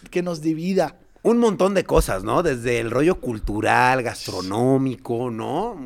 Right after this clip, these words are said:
Speaker 1: Sí.
Speaker 2: Musical, muchas cosas. La verdad, solo he tenido oportunidad de ir una vez a Culiacán. Y
Speaker 1: Ujú.
Speaker 2: ya te platiqué más o menos a qué lugares salí y todo.
Speaker 1: Sí, sí, sí.
Speaker 2: Estuvo padre, pero, pues, la verdad no me bastó con dos días de estar ahí. Y fu-, y, pues, la verdad es que uno estuve dando show, entonces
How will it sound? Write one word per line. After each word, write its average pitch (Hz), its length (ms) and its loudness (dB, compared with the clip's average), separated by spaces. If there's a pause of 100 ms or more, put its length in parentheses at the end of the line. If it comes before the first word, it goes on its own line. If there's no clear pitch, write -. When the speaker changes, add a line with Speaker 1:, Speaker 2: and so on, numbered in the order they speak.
(140)
Speaker 1:
Sí. 95 40 -14
Speaker 2:
Musical, 131 720 -2
muchas 143 360 -2
cosas. 131 500 0
La 123 200 -4
verdad, 143 260 0
solo 175 260 2
he 180 40 -2
tenido 165 240 -4
oportunidad 127 460 -6
de 107 200 -8
ir 98 360 -6
una 117 180 -6
vez 117 160 -4
a 117 100 -2
Culiacán. 104 560 -8
Y 131 120 -2
Speaker 1:
Ujú. 143 120 -2
Speaker 2:
ya 175 80 -4
te 220 100 -10
platiqué 104 340 -8
más 123 160 -10
o 143 40 -8
menos 127 120 -8
a 120 40 -14
qué - 80 -10
lugares 120 280 -4
salí 123 380 -2
y 135 40 -2
todo. 135 320 4
Speaker 1:
Sí, 135 80 -6
sí, 123 120 -12
sí. - 40 -16 (140)
Speaker 2:
Estuvo 160 320 -2
padre, 175 340 6
pero, 139 320 -4 (140)
pues, 117 160 -8
la 120 100 -4
verdad 123 240 -4
no 170 180 -6
me 147 140 -4
bastó 107 420 -6
con 101 460 -10
dos 117 300 -6
días 117 320 -4
de 90 60 -10
estar 98 240 -6
ahí. 101 440 -2
Y 92 60 -18
fu-, - 200 -12
y, 120 120 -12
pues, 104 160 -10
la 113 80 0
verdad 127 260 0
es 139 100 -8
que 135 80 -6
uno 131 140 -6
estuve 123 260 -4
dando 117 220 -4
show, 143 260 2
entonces 113 380 -12